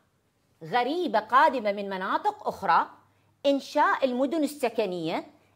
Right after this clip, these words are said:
ازدهار الزراعة من خلال توسيع الرقعة الزراعية، وهذه كلها تقلل من فرص التنوع الأحيائي حيث تعمل على تقليص عدد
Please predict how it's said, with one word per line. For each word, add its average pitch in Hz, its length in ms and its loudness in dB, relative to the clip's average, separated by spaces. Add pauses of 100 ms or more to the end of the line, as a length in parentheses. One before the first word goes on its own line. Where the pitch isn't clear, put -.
(100)
ازدهار 277 520 0 (120)
الزراعة 269 380 -2
من 254 140 -6
خلال 247 340 0
توسيع 349 420 -2
الرقعة 269 360 -2
الزراعية، 185 760 -2 (560)
وهذه 269 840 2
كلها 233 400 2 (260)
تقلل 262 440 2
من 247 120 -6
فرص 453 320 0
التنوع 233 500 -2
الأحيائي 196 680 -2 (160)
حيث 160 260 -6 (100)
تعمل 269 320 0
على 233 340 0
تقليص 233 500 -6 (100)
عدد 196 280 0